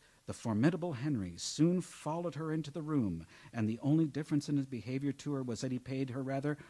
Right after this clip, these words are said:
more attention than usual. Catherine had never wanted comfort more, and he looked as if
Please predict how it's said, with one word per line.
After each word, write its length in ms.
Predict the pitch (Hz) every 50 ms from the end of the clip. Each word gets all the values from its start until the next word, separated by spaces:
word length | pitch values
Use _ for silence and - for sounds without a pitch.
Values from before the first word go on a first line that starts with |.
| - - -
more 520 | 139 147 175 240 294 320 339 359 359 349
attention 600 | 311 269 - - 165 147 120 - - - 101 98
than 100 | 101 95
usual. 540 | 95 95 92 90 87 - 90 82 80 78 - - - - - - - _ -
Catherine 480 | - - 135 151 160 - 160 156 151 147
had 80 | 120
never 340 | 110 117 135 143 151 147 143
wanted 460 | 123 120 120 135 135 - 135 135 -
comfort 440 | - - 117 117 - - 135 131 -
more, 380 | 107 104 98 104 110 110 120 - - _ _ _ _ -
and 160 | - 123 101
he 60 | 104
looked 240 | 104 110 123 - -
as 160 | 123 98 113
if 280 | 110 104 - - -